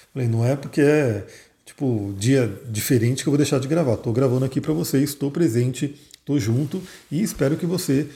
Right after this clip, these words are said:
possa compartilhar com outras pessoas, né? Também pra outras pessoas, outras pessoas receberem essa energia.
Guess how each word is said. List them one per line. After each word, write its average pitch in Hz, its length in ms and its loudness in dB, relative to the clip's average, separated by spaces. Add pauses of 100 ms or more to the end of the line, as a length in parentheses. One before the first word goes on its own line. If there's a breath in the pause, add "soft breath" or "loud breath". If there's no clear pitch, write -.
(160 loud breath)
possa 147 280 -2
compartilhar 143 640 -2
com 185 100 -4
outras 185 240 -4
pessoas, - 600 -2
né? 123 200 -4
Também 113 240 -4
pra 127 120 -4
outras 131 200 -4
pessoas, 147 460 -4
outras 131 300 -2
pessoas 139 320 0
receberem 131 560 2 (440 loud breath)
essa - 160 -6
energia. 110 460 0